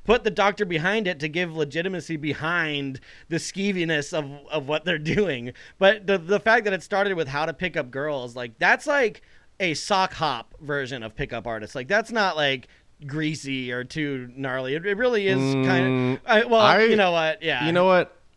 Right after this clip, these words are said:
Speaker 2: I
Speaker 1: From
Speaker 2: did
Speaker 1: what I've
Speaker 2: not
Speaker 1: heard.
Speaker 2: buy this book, but I could imagine <laughs> that that book would have some pretty fucked up shit in it.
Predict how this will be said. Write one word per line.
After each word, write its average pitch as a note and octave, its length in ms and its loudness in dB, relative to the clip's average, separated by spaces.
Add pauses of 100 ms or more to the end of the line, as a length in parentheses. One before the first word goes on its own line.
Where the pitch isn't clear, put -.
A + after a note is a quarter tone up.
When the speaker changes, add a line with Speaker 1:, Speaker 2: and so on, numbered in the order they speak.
(300)
Speaker 2:
I E3+ 280 6 (180)
Speaker 1:
From B3 80 4
Speaker 2:
did - 20 -2
Speaker 1:
what C4 120 6
I've A#3+ 60 8
Speaker 2:
not B2+ 120 6
Speaker 1:
heard. G#2+ 160 0
Speaker 2:
buy A2 260 6
this D3+ 240 0
book, D#3+ 420 0
but G#2 560 4 (680)
I B2+ 160 2
could D#3+ 180 2
imagine G#2+ 560 2
<laughs> G#2+ 80 -2
that - 140 -6
that G2 240 -2
book F#2+ 260 -2
would F2 160 -4
have E2+ 200 -4
some E2+ 200 -6
pretty F#2 600 -2
fucked D#2+ 340 -8
up - 120 -10
shit D2+ 260 -8
in C#2+ 160 -14
it. C#2+ 240 -16